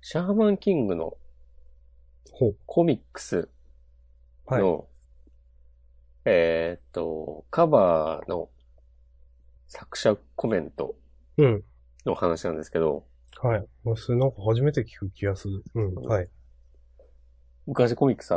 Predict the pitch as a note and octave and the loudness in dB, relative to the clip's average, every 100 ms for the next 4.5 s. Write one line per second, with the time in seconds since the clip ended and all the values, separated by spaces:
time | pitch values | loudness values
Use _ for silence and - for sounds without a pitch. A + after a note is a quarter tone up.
0 | E2 G2+ E2 - D#2+ - - _ - - | 0 -2 -2 -4 -8 -8 -12 _ -20 -6
1 | - A#2 G2 - - - - G2 - G#2+ | 0 0 -2 -12 -20 -14 -10 -8 -6 -6
2 | - - C#3+ G#2 - F2+ - A2 A2 A#2 | -6 -2 0 0 -2 -6 2 4 6 6
3 | G#2+ A2 G2+ E2+ E2+ - - D#2+ D#2+ E2+ | 4 2 4 4 0 -4 -8 -6 -4 -4
4 | D2+ - E2+ D#2+ | -6 -2 0 0